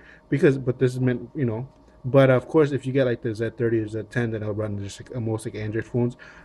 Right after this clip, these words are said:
Now, not every single app is, uh, um, compatible, but for the most part, I haven't, I don't have an app that I need that I can't get for the BlackBerry. So check us out for the next video. It's how to get Snap on your phone. Uh, like and subscribe,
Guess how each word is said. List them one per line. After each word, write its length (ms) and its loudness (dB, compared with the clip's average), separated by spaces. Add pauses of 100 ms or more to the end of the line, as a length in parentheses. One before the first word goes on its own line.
Now, 200 6
not 300 4
every 280 4
single 520 2
app 320 -6
is, 180 0
uh, 120 -2 (100)
um, 480 -6
compatible, 580 0
but 380 0
for 160 0
the 60 2
most 320 0
part, 200 0
I 60 -2
haven't, 260 -2
I 120 -4
don't 160 0
have 160 0
an 100 -2
app 240 -8
that 100 -4
I 60 -6
need 400 -2 (360)
that 100 -2
I 80 0
can't 280 0
get 220 0
for 80 -12
the 80 -4
BlackBerry. 640 -6 (280)
So 140 -14
check 180 4
us 60 2
out 140 4
for 100 4
the 60 4
next 180 2
video. 240 4
It's 120 0
how 100 2
to 80 4
get 200 0
Snap 380 -4
on 140 0
your 80 0
phone. 280 -2 (380)
Uh, 160 -4
like 240 2
and 100 -2
subscribe, 560 -2